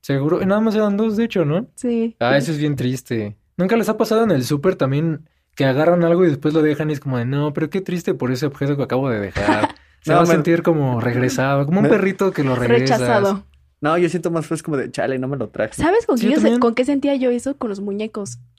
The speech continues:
Speaker 1: De que el-, comprabas, o sea, de que ibas a comprar o de que regalabas algo.
Speaker 2: No, güey, o sea, haz de cuenta que yo sentía que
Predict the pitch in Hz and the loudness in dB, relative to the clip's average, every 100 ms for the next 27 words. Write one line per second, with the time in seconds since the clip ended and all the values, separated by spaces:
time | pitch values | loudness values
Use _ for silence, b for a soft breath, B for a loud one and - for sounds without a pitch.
0 | _ - 135 131 127 131 127 127 123 123 | _ -8 -4 -2 -2 -2 0 0 0 0
1 | 120 123 - _ 127 123 156 175 - - | -2 -4 -6 _ -6 0 2 2 0 -6
2 | 131 135 131 165 190 139 165 214 220 - | -4 -2 0 0 0 2 2 4 2 -2
3 | 131 117 113 120 127 117 113 104 107 269 | -2 0 0 0 -2 -4 -6 -6 -2 -2
4 | 277 285 269 254 254 254 285 311 294 311 | 0 -2 -2 -2 0 0 0 -2 -2 -2
5 | 302 233 214 226 254 254 240 - 254 240 | -2 -2 -2 0 -2 0 -2 -2 -4 -2
6 | 196 - | -4 -8